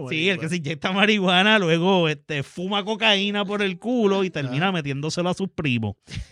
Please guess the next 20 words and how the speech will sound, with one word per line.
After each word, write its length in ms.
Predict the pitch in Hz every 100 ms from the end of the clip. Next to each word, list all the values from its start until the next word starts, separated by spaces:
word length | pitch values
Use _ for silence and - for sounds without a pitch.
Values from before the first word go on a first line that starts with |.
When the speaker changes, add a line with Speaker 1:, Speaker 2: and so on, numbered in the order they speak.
| -
Speaker 1:
hasta 300 | - 147 143
que 80 | 139
se 140 | 151 139
convierte 420 | 135 135 135 165
en 160 | 165
gay. 320 | 135 120 104 - -
Speaker 2:
Ah, 60 | 247
pues 100 | 180 139
Speaker 1:
Este, 60 | 151
Speaker 2:
este, 380 | 139 - - 156
Speaker 1:
sí. 0 |
Speaker 2:
este 200 | 180 156
pueblo 320 | 156 160 190
le 140 | 226
mete 200 | 202 180
a 40 | 165
la 100 | 151
marihuana 340 | 147 139 135
bien 200 | 131 117
duro. 380 | 131 247 226 135